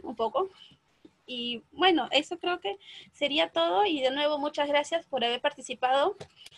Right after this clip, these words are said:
Eh, les dejo otra vez otro momento. Eh, los, el área de los números del área comercial y el correo para que ustedes puedan escribir.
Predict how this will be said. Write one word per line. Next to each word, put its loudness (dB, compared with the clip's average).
Eh, 4
les -2
dejo 4
otra 2
vez 4
otro -2
momento. 2
Eh, 0
los, -6
el 2
área 4
de 2
los -4
números -2
del 0
área 6
comercial 2
y -2
el 0
correo 2
para 2
que -10
ustedes 2
puedan 2
escribir. -4